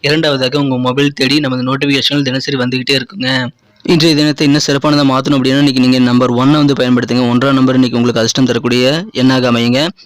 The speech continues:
நமது மிதுனம் டுடே ராசி பலன் சேனலை இப்பவே சப்ஸ்கிரைப் பண்ணிட்டு பெல் பட்டன், ஆல் பட்டன் அழுத்தி நீங்களும் பலன் பெற்று எங்களுக்கு நல்ல ஒரு என்கரேஜ் கொடுக்கும்படி கேட்டுக்கொள்கிறேன். இன்றைய தினம் உங்களுடைய லக்கியஸ்ட் கலர்ஸ் என்னன்னு பார்த்தீங்கன்னா, black and blue ரெண்டுமே இன்னைக்கு உங்களுக்கு வந்து லக்கியஸ்ட் கலர்ஸாக அமையும் நண்பர்களே.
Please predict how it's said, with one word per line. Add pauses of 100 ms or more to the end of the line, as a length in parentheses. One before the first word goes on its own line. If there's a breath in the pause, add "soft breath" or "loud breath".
நமது
மிதுனம்
டுடே
ராசி
பலன்
சேனலை
இப்பவே
சப்ஸ்கிரைப்
பண்ணிட்டு
பெல்
பட்டன்,
ஆல்
பட்டன்
அழுத்தி
நீங்களும்
பலன்
பெற்று
எங்களுக்கு
நல்ல
ஒரு
என்கரேஜ்
கொடுக்கும்படி
கேட்டுக்கொள்கிறேன். (320 loud breath)
இன்றைய
தினம்
உங்களுடைய
லக்கியஸ்ட் (160)
கலர்ஸ்
என்னன்னு
பார்த்தீங்கன்னா, (340 soft breath)
black
and
blue
ரெண்டுமே
இன்னைக்கு
உங்களுக்கு
வந்து
லக்கியஸ்ட்
கலர்ஸாக
அமையும்
நண்பர்களே.